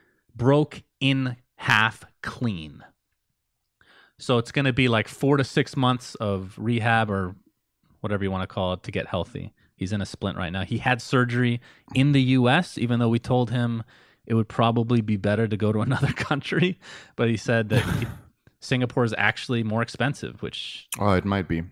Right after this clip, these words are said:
Speaker 2: That's true.
Speaker 1: it might be, like, the only country that's more expensive than U S.
Speaker 2: That's
Speaker 1: So
Speaker 2: this whole thing is just, for a Dota player who needs his arm to perform, that's, like, the, that's one thing that is super sad, right? And it's really bad timing.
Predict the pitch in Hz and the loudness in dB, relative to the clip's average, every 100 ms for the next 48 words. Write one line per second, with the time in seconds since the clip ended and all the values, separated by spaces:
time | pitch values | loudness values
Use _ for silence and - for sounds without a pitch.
0 | - 73 - - 80 - _ _ _ _ | -12 -12 -10 -10 -10 -12 _ _ _ _
1 | _ - 92 98 113 90 - 95 95 107 | _ -12 -6 -4 -2 -4 -4 -6 -4 -4
2 | 107 117 123 85 82 - 95 - 98 - | -4 -4 -4 -6 -6 -6 -8 -8 -10 -8
3 | 95 87 92 85 - - - - - 80 | -8 -2 0 -2 -4 -10 -14 -14 -12 -12
4 | - - - - - - _ _ _ 113 | -14 -18 -16 -18 -20 -20 _ _ _ -4
5 | 151 - 165 151 - 113 101 92 - 95 | -4 0 -2 -2 -2 -2 -2 -6 -6 -8
6 | - - _ _ _ _ _ _ _ _ | -10 -20 _ _ _ _ _ _ _ _
7 | _ _ - 139 120 120 131 - 135 147 | _ _ -2 0 2 0 0 0 0 2
8 | 139 117 110 104 104 104 - 110 92 - | -2 -2 -2 0 -2 -4 -6 -6 -4 -4
9 | 87 98 107 107 _ - - 95 87 - | -4 -4 -6 -12 _ -18 -8 -6 -6 -8
10 | 92 - 95 101 95 95 92 82 - - | -12 -6 -4 -4 -4 -6 -6 -8 -12 -16
11 | - 110 104 - 117 - 107 104 87 82 | -4 -4 -2 2 2 4 2 2 0 -2
12 | 82 82 - 104 - 80 - 80 73 76 | 0 0 0 0 0 -2 0 -2 -2 -4
13 | 80 80 82 - 92 87 80 78 - 85 | -4 -4 -8 -6 -6 -4 -6 -8 -6 -6
14 | 78 76 92 | -6 -10 -16